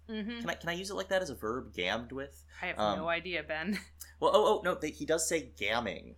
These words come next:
Speaker 2: so I guess
Speaker 1: Okay,
Speaker 2: you can
Speaker 1: yeah,
Speaker 2: say
Speaker 1: no,
Speaker 2: they've
Speaker 1: it is a,
Speaker 2: gammed.
Speaker 1: it is
Speaker 2: So,
Speaker 1: a verb, yeah.
Speaker 2: so, uh, ship that's gammed with others, um, might have letters from those ships that might be more recent,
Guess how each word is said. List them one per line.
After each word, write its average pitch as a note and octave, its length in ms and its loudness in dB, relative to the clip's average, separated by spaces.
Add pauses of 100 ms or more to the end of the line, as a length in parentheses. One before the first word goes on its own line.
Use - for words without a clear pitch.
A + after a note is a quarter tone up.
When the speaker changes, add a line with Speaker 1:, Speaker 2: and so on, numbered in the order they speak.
Speaker 2:
so - 180 -6
I G2+ 40 0
guess - 160 0
Speaker 1:
Okay, A#3+ 200 4
Speaker 2:
you F#3+ 60 4
can F#3+ 60 4
Speaker 1:
yeah, E3+ 140 4
Speaker 2:
say G3 80 -2
Speaker 1:
no, E3+ 160 0
Speaker 2:
they've - 160 -4
Speaker 1:
it - 20 0
is F#3+ 80 2
a, F2+ 100 2
Speaker 2:
gammed. - 240 -10 (100)
Speaker 1:
it F3 80 -12
is - 80 -6
Speaker 2:
So, C3 160 4
Speaker 1:
a - 20 2
verb, D3+ 260 -6
yeah. D#3 200 -8 (100)
Speaker 2:
so, B2 360 2
uh, G#2+ 380 2
ship - 300 -6
that's - 200 -8
gammed G#2+ 580 -2
with - 160 -10
others, G2+ 760 -4
um, F2 520 -2 (600)
might G#2+ 220 0
have F#2 420 2 (240)
letters G2+ 600 0 (160)
from F#2+ 240 -2
those A#2 340 -2
ships - 460 -6
that A#2 100 -4
might B2 220 -2
be B2+ 80 -8
more B2 200 -4
recent, B2 600 -8